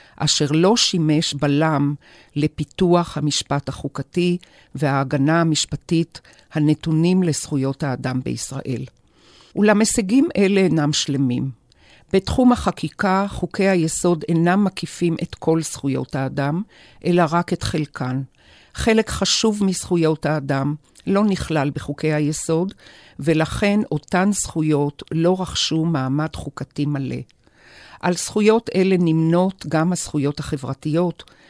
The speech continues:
שחשיבותן לאדם בשגרת חייו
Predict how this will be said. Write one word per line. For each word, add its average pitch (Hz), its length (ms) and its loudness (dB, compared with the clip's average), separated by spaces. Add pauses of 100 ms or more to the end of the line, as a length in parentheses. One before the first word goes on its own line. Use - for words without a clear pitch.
(140)
שחשיבותן 185 920 -2
לאדם 160 600 0
בשגרת 147 580 -4
חייו 147 480 -2